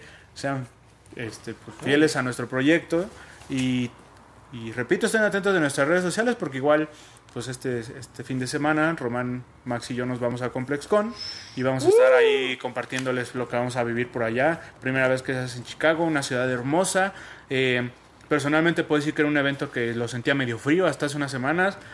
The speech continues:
pero esta última semana se ha ido calentando. Ya por ahí se anuncian unos lanzamientos exclusivos que vamos a intentar,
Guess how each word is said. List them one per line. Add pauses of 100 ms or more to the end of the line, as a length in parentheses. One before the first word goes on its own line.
(200)
pero
esta
última
semana
se
ha
ido
calentando.
Ya
por
ahí
se
anuncian
unos
lanzamientos
exclusivos (320)
que
vamos
a
intentar,